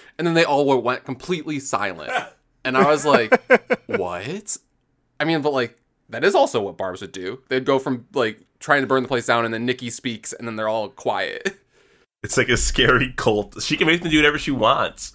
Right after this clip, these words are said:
Speaker 3: She can, she, world domination is at her fingertips with Twitter Spaces. <laughs> How long was this thing? So it was Taliesin and Steve and
Speaker 2: Yeah.
Speaker 3: Ian?
Speaker 2: It was Taliesin, Steve, and Ian, and then Taliesin was like, "And Nevertill's gonna keep, she's gonna join in soon.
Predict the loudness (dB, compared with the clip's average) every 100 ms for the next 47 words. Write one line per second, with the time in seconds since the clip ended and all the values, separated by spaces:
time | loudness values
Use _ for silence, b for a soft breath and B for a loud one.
0 | b b -12 -6 -4 0 0 0 2 2
1 | 6 4 4 2 2 -2 2 2 2 -2
2 | -4 -4 -4 -6 -8 -14 -6 -2 -2 0
3 | -2 0 -2 0 -2 -6 -14 -20 -20 _
4 | _ _ _ _ _ _ 0 4 4 6
5 | 6 6 4 0 -4 -10 -8 -4 -4 -6
6 | -12 -2 0 0 2 4 4 4 2 0
7 | -2 -2 0 2 2 2 -2 -6 -10 -8
8 | -4 -4 -2 -2 0 2 0 -2 -8 _
9 | _ _ b b -2 0 0 2 4 6
10 | 4 0 -2 -2 0 -4 -8 -8 -4 -2
11 | -2 -2 -4 0 0 0 -2 -4 -2 0
12 | 0 -2 -6 -6 -8 B B B 2 4
13 | 4 0 -4 -4 -6 -4 -6 -6 _ _
14 | -8 -6 -2 -2 0 2 2 0 -4 2
15 | 4 6 4